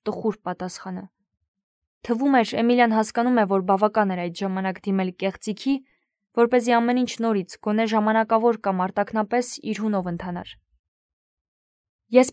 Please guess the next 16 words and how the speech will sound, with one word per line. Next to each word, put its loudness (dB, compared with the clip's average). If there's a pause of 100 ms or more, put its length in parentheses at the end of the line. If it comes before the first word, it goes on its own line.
պարզ 2
տեսա, 4
որ 2
նա 0
մի 2
պահ 2
նույնիսկ -2
ունեցավ -2
կեղծելու -2
այդ -6
գայթակղությունը, -8 (1200)
բայց 6 (100)
վայրկենական 2
մտորումից -4
հետո -4
հրաժարվեց։ -6